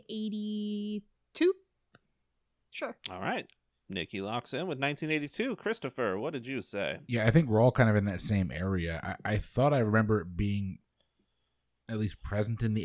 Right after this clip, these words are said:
Speaker 3: eighties. Uh, I know if Mario, Mario, uh, who, who's been on the show before, if he was here, he'd know it 'cause he loves Eurovision. He's a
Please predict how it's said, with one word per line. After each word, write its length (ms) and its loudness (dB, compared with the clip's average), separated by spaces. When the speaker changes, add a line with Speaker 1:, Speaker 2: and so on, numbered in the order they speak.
Speaker 3:
eighties. 540 -4
Uh, 380 -6
I 160 0
know 340 2
if 140 0
Mario, 420 6
Mario, 640 4
uh, 220 -4
who, 140 -2
who's 160 0
been 120 0
on 60 -2
the 60 -4
show 140 -2
before, 300 -2
if 100 -6
he 80 0
was 160 -2
here, 100 0
he'd 180 -4
know 200 -4
it 100 -8
'cause 140 -8
he 260 -6
loves 400 4
Eurovision. 520 0
He's 160 -2
a 80 -6